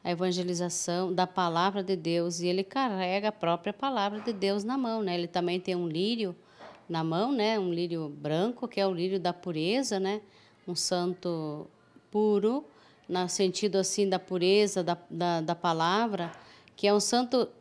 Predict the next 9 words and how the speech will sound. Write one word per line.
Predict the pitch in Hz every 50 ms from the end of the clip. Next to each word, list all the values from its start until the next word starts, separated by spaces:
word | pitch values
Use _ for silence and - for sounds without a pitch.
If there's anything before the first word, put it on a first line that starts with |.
| - -
centrado | - - - 294 349 349 311 330 - - 233 247 254 247 240 202 175 160 143 143 151 - - _ _ _ _ _ _ _ -
na | 196 196 185 185 185 185
palavra | 185 202 190 185 180 180 180 190 185
de | 175 175
Deus | 180 160 170 170 185 208 247 277 254 - -
e | - 208 202
em | 196 202 226
Jesus | 208 233 226 208 254 262 -
Cristo. | - - 165 139 113 - - - -